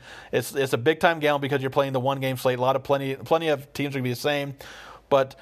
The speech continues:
to be contrarian, I think you need to, uh, avoid Saquon Barkley and Odell Beckham in that M V P spot. Again, you're not getting, uh, penalized for the salary,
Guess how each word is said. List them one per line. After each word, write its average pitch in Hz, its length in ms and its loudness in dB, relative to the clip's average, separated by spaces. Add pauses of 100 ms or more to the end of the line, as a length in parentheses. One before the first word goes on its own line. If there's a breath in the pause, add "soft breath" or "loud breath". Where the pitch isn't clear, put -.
(160 loud breath)
to 143 100 2
be 147 240 2
contrarian, 156 880 2
I - 140 2
think 143 280 -4
you 139 120 -4
need 143 260 -2
to, 131 280 -2 (240)
uh, 123 300 2
avoid 139 580 2
Saquon 147 540 0
Barkley 139 500 2 (240 loud breath)
and 120 140 0
Odell 135 320 2
Beckham 131 400 0
in 123 100 -2
that 120 140 0
M 131 160 -2
V 123 140 -2
P 139 180 -2
spot. 135 400 2 (240 loud breath)
Again, 131 360 0
you're 127 100 0
not 139 160 0
getting, 135 400 -2
uh, 117 240 2
penalized 135 600 0
for 123 160 -2
the 113 60 -2
salary, 127 560 2